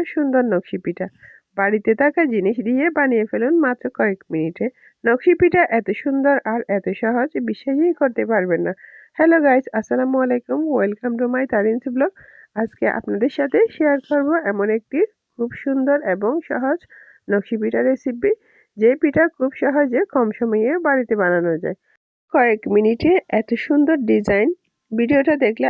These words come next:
আপনিও বানাতে পারবেন একদম পারফেক্টলি নকশি পিঠা। শীতের সকালে এমন মজাদার নকশি পিঠা সবাই চায়। তো চলুন দেখে নিই ফুল রেসিপি। তো আজকে অনেক বেশি নকশি পিঠা বানাবো, সেই জন্য আমি একটা সসপ্যান নিয়েছি। এর মধ্যে আমি পনেরোশো গ্রাম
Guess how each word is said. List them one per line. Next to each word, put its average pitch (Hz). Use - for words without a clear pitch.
আপনিও -
বানাতে 285
পারবেন 208
একদম 190
পারফেক্টলি 220
নকশি 233
পিঠা। 185
শীতের 269
সকালে 302
এমন 214
মজাদার 190
নকশি 190
পিঠা 262
সবাই 240
চায়। 247
তো 233
চলুন 214
দেখে 277
নিই 349
ফুল 277
রেসিপি। 269
তো 233
আজকে 220
অনেক 208
বেশি 240
নকশি 196
পিঠা -
বানাবো, 226
সেই 214
জন্য 202
আমি 202
একটা 190
সসপ্যান 247
নিয়েছি। 254
এর 202
মধ্যে 202
আমি 196
পনেরোশো 190
গ্রাম 247